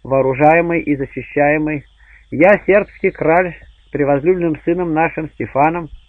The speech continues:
и с нашими воинами, чадами моего отечества,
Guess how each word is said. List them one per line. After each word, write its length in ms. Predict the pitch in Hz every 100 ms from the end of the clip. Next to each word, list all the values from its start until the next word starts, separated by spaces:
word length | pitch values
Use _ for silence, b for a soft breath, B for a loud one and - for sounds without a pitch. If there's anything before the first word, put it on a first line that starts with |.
| b b b b _
и 60 | 117
с 100 | -
нашими 400 | 180 185 170 147
воинами, 580 | 127 165 190 190 185
чадами 440 | 175 - 180 170 170
моего 280 | 170 165 165
отечества, 720 | 160 165 - 151 - 156